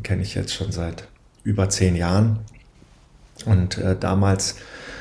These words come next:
war er, ja, hab, hab ich ihn kennengelernt, als er gerade mit seiner Koch-, ähm, oder mit seinen Wanderjahren f-, fertig war und den elterlichen Betrieb übernommen hat.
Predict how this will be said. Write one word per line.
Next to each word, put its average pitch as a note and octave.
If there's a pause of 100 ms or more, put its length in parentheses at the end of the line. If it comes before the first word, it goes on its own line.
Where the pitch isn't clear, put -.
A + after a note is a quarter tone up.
(280)
war F#2
er, F#2
ja, F#2+
hab, -
hab G2
ich -
ihn F#2+
kennengelernt, G2
als F#2
er F2+
gerade F2+
mit F2+
seiner F2 (420)
Koch-, G2 (100)
ähm, F2+ (580)
oder F2+
mit F#2
seinen F#2
Wanderjahren F2+
f-, -
fertig -
war G2+ (120)
und F#2+
den F#2
elterlichen F#2+
Betrieb C3
übernommen F2
hat. G#2+